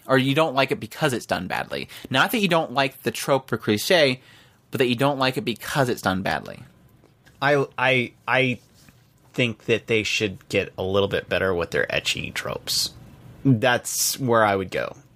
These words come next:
Speaker 2: And, and that's exactly where my mind immediately went to, because I, I automatically think of all the things that they do over and over and over and over again, and it's like, do something new with this. At least do something new with it. If you're going to do this, do something new with it.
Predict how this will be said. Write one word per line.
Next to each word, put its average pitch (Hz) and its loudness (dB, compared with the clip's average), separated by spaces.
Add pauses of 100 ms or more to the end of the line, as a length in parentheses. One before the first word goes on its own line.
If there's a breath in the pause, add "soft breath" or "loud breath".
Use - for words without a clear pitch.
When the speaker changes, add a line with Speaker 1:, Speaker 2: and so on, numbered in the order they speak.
(100)
Speaker 2:
And, 120 2
and 131 2
that's 135 2
exactly 117 2
where 107 4
my 104 0
mind 95 -2
immediately 98 2
went 90 -4
to, 87 -8
because 98 -4
I, 117 2
I 117 2
automatically 107 0
think 101 -6
of 95 -4 (120)
all 156 4
the 131 0
things 120 0
that 117 0
they 107 0
do 92 -8
over 113 2
and 104 2
over 98 0
and 104 -2
over 95 -2
and 98 -4
over 104 0
again, 98 -2
and 101 -4
it's 92 -2
like, 95 -2 (880 loud breath)
do 147 2
something 123 2
new 101 0
with 85 -6
this. - -6 (140)
At 135 0
least 247 4
do 190 4
something 131 2
new 101 -2
with 76 -8
it. - -16
If 123 -4
you're 143 2
going 175 2
to 180 2
do 165 2
this, 98 0
do 107 -2
something 113 0
new 127 4
with 85 -2
it. - -10